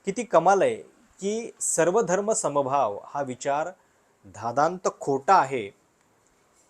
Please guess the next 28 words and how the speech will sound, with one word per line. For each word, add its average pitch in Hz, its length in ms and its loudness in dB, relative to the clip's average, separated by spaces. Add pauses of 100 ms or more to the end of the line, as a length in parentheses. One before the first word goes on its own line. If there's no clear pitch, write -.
(120)
हे 156 80 2
काय 175 360 2
जणू 160 480 -4 (180)
वेदामध्ये 156 800 2
किंवा 165 240 0
गीतेत 160 460 2
लिहिलेलं 170 400 2
वाक्य 151 360 -2
आहे 135 200 0
का, 117 240 -4 (460)
अशा 120 340 -4
पद्धतीनं 147 800 -6 (320)
मांडणी 127 580 -4
हा 139 420 -8 (100)
महाभाग 131 580 -2
जो 131 200 -2
आहे 113 160 -2
तो 151 120 -6
आपल्या 127 280 -4
कीर्तनामध्ये 113 680 -12
करतो 98 380 -10
आहे. - 260 -16 (880)
खरं 143 260 2
तर 175 140 4 (140)
हा 170 160 -2
केवळ 156 460 2 (560)
घटनेचा 185 600 2
नाहीये, 143 320 -2